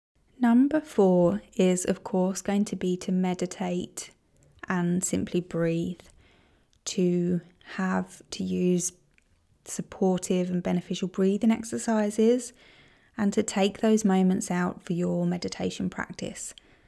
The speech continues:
Just by having f-, even five to ten minutes out, just to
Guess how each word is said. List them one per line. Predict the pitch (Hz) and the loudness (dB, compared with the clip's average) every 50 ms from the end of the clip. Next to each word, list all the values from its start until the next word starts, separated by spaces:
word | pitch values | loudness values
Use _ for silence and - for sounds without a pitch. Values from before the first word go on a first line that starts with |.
| _ _ _ _ _ _ _ _ _ _ _ _ _ | _ _ _ _ _ _ _ _ _ _ _ _ _
Just | - 208 190 - - | 0 0 0 0 0
by | - 208 202 | 0 0 0
having | 196 - - 190 190 185 185 185 185 190 | 0 -2 -4 -6 -2 0 2 2 2 2
f-, | 190 185 - - - _ - | 0 -2 -6 -14 -12 _ 0
even | 240 240 233 226 220 | 2 4 6 6 6
five | 220 - - - 190 185 185 190 185 185 | 4 2 -4 -2 0 0 0 0 0 -2
to | - - | -6 -10
ten | - - - 180 180 | -8 -4 -2 0 0
minutes | 175 175 190 - - | 0 0 -2 -2 -4
out, | - 170 165 170 180 - - - - - | -4 -2 -2 -2 -4 -6 -6 -10 -12 -8
just | - 196 180 - - - | -6 -6 -6 -6 -6 -8
to | - - 202 185 185 180 180 180 | -6 -2 0 0 2 2 2 0